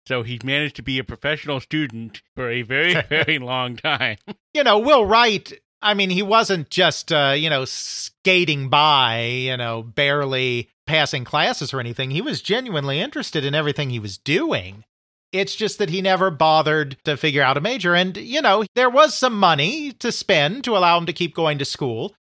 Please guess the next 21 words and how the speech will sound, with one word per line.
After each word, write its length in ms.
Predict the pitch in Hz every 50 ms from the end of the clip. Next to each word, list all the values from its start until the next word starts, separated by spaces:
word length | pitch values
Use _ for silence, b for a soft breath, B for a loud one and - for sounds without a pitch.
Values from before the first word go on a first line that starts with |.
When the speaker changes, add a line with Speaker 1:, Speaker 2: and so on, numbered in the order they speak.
| _ _ -
Speaker 2:
His 120 | 196 190
father's 360 | - 208 208 214 208 196 -
company 360 | - - 196 196 190 196 190 147
still 220 | - - 175 156
existed. 480 | 143 117 - 147 117 - - 147 156 208
His 140 | 214 196
father's 340 | - 202 196 190 185 190 -
company 320 | - 180 170 151 170 160 156
was 160 | 143 131 -
very 220 | 160 147 135 131
successful. 600 | - 143 - - 147 117 110 - - 131 151 170
You 60 | 156
know, 60 | 117 110
his 120 | 110 -
father's 320 | - 135 120 110 110 -
dead, 300 | - 147 147 147 127 113
but 100 | - 131
the 80 | - 135
company's 400 | - 170 175 170 - 202 196 160
very 160 | 180 170 165
successful. 640 | 156 160 - - - 135 113 - - - 120 151